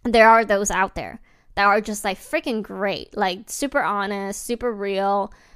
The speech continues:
like, you know, it is what it is kind of deal. Like, I appreciate that much more than someone that, who just keep constantly, like, like, if you ask them to help you predict and then they give you what they think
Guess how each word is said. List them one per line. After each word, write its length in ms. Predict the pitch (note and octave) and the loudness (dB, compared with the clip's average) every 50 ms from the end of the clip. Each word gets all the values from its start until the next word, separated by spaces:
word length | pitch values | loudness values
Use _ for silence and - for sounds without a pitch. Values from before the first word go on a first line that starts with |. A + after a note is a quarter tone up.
| - - | -20 -10
like, 400 | - G3+ G3+ G#3 G3 F#3+ F3 - _ _ - _ _ _ _ | 0 2 4 4 4 2 -2 -6 _ _ -20 _ _ _ _
you 220 | - A3+ G#3+ G#3+ G#3+ | -10 -4 0 0 0
know, 180 | G#3 G3 F#3+ | 2 0 0
it 160 | - - G3+ G#3+ | 0 0 2 2
is 180 | A3 G#3+ - | 0 0 -2
what 220 | - G#3+ G3+ F#3+ G3+ | -2 -2 -2 -2 -2
it 100 | F#3 F3+ | -4 -4
is 440 | F3+ F#3 F#3+ F#3+ F#3+ F#3+ - - | -4 -4 -4 -4 -6 -8 -10 -14
kind 260 | - - - F#3 F#3 G3 | -16 -10 -10 -8 -8 -6
of 280 | F#3 F3+ F#3 - - _ _ _ | -8 -8 -10 -14 -20 _ _ _
deal. 320 | - F#3+ D#3+ F3 G3+ A#3+ C4+ | -10 -8 -4 -2 -2 0 0
Like, 160 | C4 G#3 - | 0 0 2
I 140 | - G#3 B3+ | 4 4 4
appreciate 680 | C#4 C4+ - - D4 A#3+ - - A3 G3+ F#3+ F#3 F#3 | 4 2 0 -6 -6 -6 -4 -4 -4 -4 -4 -4 -2
that 240 | G3+ G3 - - - | -2 -2 -2 -2 -4
much 300 | G3+ G#3 G3+ - - - | -4 -4 -4 -6 -6 -8
more 200 | G3 G#3 A3 A#3 | -4 -2 -2 -2
than 140 | A#3 A3 G#3 | -2 -4 -6
someone 360 | - - A#3+ F#3+ G3+ G#3 G3 | -6 -6 -8 -6 -6 -6 -6
that, 120 | F#3+ F#3+ - | -6 -6 -6
who 100 | A#3+ F#3+ | -6 -8
just 220 | - G3+ G3 - | -8 -8 -12 -6
keep 160 | - G#3+ G3+ | -8 -8 -8
constantly, 840 | - - - F3+ F#3 G#3 D4+ - - G#3 F#3 G3 G3 F#3 F3+ F#3 - - _ _ _ _ _ _ _ _ - | -8 -8 -6 -4 -4 -4 -6 -8 -10 -10 -10 -8 -8 -8 -10 -10 -12 -14 _ _ _ _ _ _ _ _ -4
like, 380 | - G#3+ G3 F#3+ F#3 F#3 - _ _ _ _ _ _ _ _ _ - | 0 2 2 4 2 0 -4 _ _ _ _ _ _ _ _ _ 2
like, 240 | B3 A#3+ A3+ - A3+ | 2 2 4 4 4
if 160 | B3+ B3+ - | 4 4 4
you 340 | B3 B3 C#4 D#4 F4+ F#4+ - - | 0 0 2 2 4 2 4 4
ask 300 | - G#3+ A#3 C4 - - | 4 6 6 4 4 0
them 160 | D4 C#4+ D4+ | 0 0 0
to 140 | C#4+ - D4 | -2 -2 -4
help 300 | C#4 - D4 C#4 C4+ - | -2 0 0 0 0 -2
you 80 | C#4 C#4 | -6 -8
predict 420 | - - - C#4 B3+ C#4+ C4+ - - | -6 -4 -6 -2 0 -2 -2 -2 -4
and 200 | - A3 A3+ A3 | -4 -4 -4 -2
then 280 | G3 A3 G#3 G#3 A3+ A#3+ | -2 -2 -2 -2 -2 0
they 100 | A#3 A3+ | -2 -2
give 300 | G#3+ - - A3+ A3 A3 | -2 -2 -2 -2 -2 -2
you 120 | A3 G#3+ | -8 -10
what 300 | G#3+ G3+ G#3 G3+ G#3 _ | -6 -4 -4 -4 -4 _
they 220 | - F3+ F3 G3+ A3 | -6 -6 -4 -4 -6
think 340 | G#3+ B3 B3 B3+ C4 C4 | -4 -4 -4 -4 -6 -8